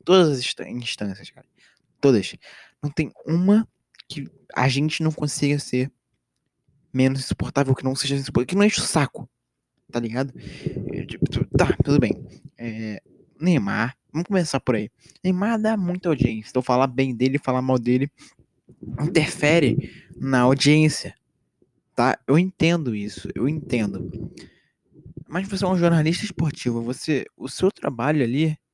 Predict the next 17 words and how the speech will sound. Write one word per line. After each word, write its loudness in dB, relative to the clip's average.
cara, 4
eu 6
acho 2
que -6
é -4
ser -4
imparcial, 2
né? 2
Tu -4
podia 4
ser 2
um 2
pouquinho 0
imparcial, 2
assim. -4
Mas 0
não, 0